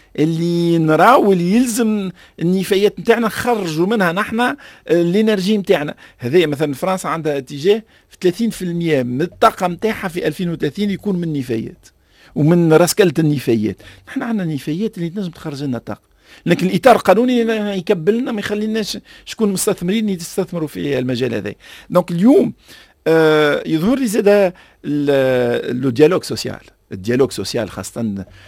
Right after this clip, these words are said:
ما بين الأطراف الكل، أطراف الدولة، لي زونتربرونور ولوتيكا والكونكت والاتحاد، آه، اليوم يلزمهم يقعدوا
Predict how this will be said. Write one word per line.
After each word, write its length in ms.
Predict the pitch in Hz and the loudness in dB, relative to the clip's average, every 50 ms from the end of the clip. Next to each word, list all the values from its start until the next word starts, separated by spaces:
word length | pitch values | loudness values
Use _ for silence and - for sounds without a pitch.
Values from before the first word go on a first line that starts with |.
| - - - | -20 -12 -8
ما 100 | 101 110 | -8 -6
بين 240 | 101 123 135 127 117 | -4 -2 -2 -2 -2
الأطراف 420 | 110 - 113 - 135 127 117 - | -2 -4 -6 -6 -4 -4 -6 -6
الكل، 380 | 95 - - 120 104 95 - - | -10 -8 -6 -6 -4 -6 -6 -8
أطراف 400 | - 113 101 - 107 95 - - | -10 -8 -6 -6 -6 -6 -6 -10
الدولة، 460 | 95 92 110 120 139 151 170 196 - _ _ _ _ _ _ _ _ _ _ _ _ _ _ _ - | -8 -2 0 2 4 4 2 2 0 _ _ _ _ _ _ _ _ _ _ _ _ _ _ _ -12
لي 340 | - 107 101 98 110 156 185 | -8 -6 -2 4 4 6 6
زونتربرونور 760 | 151 165 151 - 143 143 - 131 127 123 120 120 117 113 104 | 4 2 -2 -2 -4 -6 -6 -4 -4 -2 -2 0 0 -2 -2
ولوتيكا 840 | 104 101 107 104 - - 107 - - 120 117 110 107 104 98 95 - _ _ _ _ _ _ _ - | -2 -4 -6 -6 -8 -10 -12 -6 -4 -4 -2 -2 -2 -4 -4 -6 -10 _ _ _ _ _ _ _ -12
والكونكت 920 | - 107 104 104 110 110 95 - 110 110 113 151 185 - - - - - _ _ _ - - _ _ - | -10 -10 -8 -6 -6 -6 -8 -8 -6 -4 -4 -4 -4 -4 -10 -20 -20 -20 _ _ _ -20 -20 _ _ -4
والاتحاد، 1400 | 113 110 123 127 127 139 170 196 196 180 - - 160 127 - - 139 135 - - 156 139 123 117 110 92 - - - - _ _ - | -2 0 2 4 6 8 8 8 8 6 0 -2 -4 -6 -6 -8 -10 -10 -6 -2 0 0 2 0 0 -4 -6 -14 -20 -20 _ _ -8
آه، 1080 | 117 113 110 104 104 104 101 101 98 98 - - - - - - 64 64 - 60 62 | -6 -6 -4 -4 -6 -6 -6 -6 -6 -6 -8 -8 -8 -8 -10 -10 -10 -10 -10 -10 -10
اليوم 480 | 69 - 101 104 123 151 175 196 220 220 - - - _ | -10 -10 -4 0 2 4 4 2 0 -4 -8 -16 -14 _
يلزمهم 440 | - 135 139 143 202 190 160 143 135 | -6 -4 0 0 2 0 0 0 -2
يقعدوا 440 | 139 143 147 - - 127 139 123 117 | -2 -4 -4 -6 -10 -10 -8 -8 -8